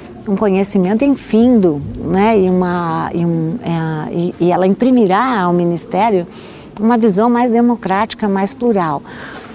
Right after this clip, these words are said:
Vamos ter como secretário Márcio Tavares, meu conva-, meu colega aqui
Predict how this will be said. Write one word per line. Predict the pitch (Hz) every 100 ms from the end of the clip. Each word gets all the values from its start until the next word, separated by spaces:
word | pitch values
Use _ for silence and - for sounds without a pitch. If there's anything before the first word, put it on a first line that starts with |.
| -
Vamos | 202 202
ter | 208 190
como | 202
secretário | 185 202 185 185 202 180
Márcio | 180 175 175 -
Tavares, | 180 170 196 233
meu | 208
conva-, | 202 196 185 -
meu | 170 185
colega | 185 185 180 175
aqui | 170 - 190